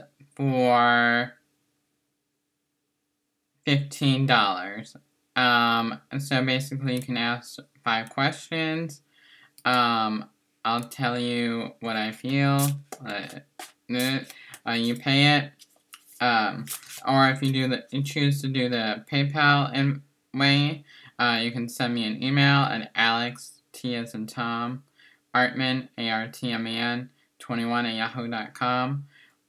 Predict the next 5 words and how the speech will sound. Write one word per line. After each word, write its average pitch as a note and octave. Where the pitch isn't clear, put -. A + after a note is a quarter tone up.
with D3
the B2+
pot, A#2+
the A#2+
weekly B2